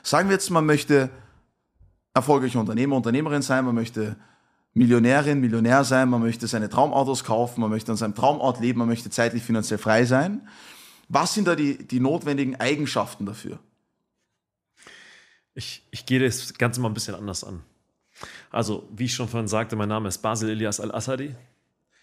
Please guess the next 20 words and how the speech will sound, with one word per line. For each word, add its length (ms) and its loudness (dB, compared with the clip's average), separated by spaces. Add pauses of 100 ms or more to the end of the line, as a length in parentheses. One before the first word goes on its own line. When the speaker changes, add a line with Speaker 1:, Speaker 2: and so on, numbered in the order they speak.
(260)
Speaker 2:
Ähm, 640 -4 (380)
aus 140 -6
meinem 200 0
Namen 200 2
heraus, 540 -4 (340)
Basil 280 2
kommt 180 -6
von 160 -4
Basilius, 480 -2
heißt, 380 -8
äh, 260 -6 (180)
der 280 -8
Tapfere, 420 -8
der 120 -4
Königliche, 580 -6
und 240 -8
mein 140 -4
Nachname 400 -4
Al-Assadi 500 -6
heißt 460 -6